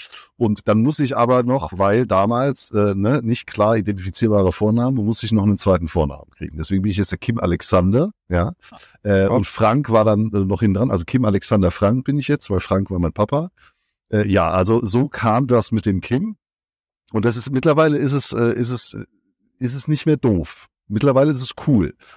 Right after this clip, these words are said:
Speaker 1: weil es
Speaker 2: Ja.
Speaker 1: selten ist und ich da gelernt habe, mit umzugehen.
Speaker 2: Ja, ist ja auch. Und da hat man direkt so, ist man direkt im Gespräch
Speaker 1: Ja.
Speaker 2: und kann das Ganze ein bisschen auflockern.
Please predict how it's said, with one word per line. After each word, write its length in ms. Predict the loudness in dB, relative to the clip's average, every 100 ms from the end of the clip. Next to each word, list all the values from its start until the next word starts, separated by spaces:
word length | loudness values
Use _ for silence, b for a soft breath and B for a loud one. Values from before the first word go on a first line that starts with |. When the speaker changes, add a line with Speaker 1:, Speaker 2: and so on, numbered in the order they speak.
| b
Speaker 1:
weil 220 | 2 2
es 160 | 0
Speaker 2:
Ja. 60 | -2
Speaker 1:
selten 360 | 2 2 2 0
ist 220 | 0 -2
und 220 | -2 -2
ich 120 | -2 -2
da 120 | 0
gelernt 320 | 0 0 2
habe, 100 | 0
mit 80 | 0
umzugehen. 420 | -4 -8 -10 -12 -18 _ _ _ _ _ _ _
Speaker 2:
Ja, 200 | 0 2 2
ist 100 | 0
ja 100 | 2
auch. 120 | 4
Und 120 | 2 0
da 100 | 0
hat 80 |
man 140 | -2 -2
direkt 260 | -2 -4
so, 220 | -4 -4 -4
ist 180 | -4
man 80 | -2
direkt 260 | 0 0 0
im 100 | -2
Gespräch 640 | -2 -6 -2 2 2 -2 -14 _ _ 0
Speaker 1:
Ja. 140 | 0
Speaker 2:
und 60 | 2
kann 140 | 0
das 120 | 0
Ganze 200 | -4 -6
ein 60 | -4
bisschen 240 | -4 -2
auflockern. 600 | -2 -2 2 0 2 0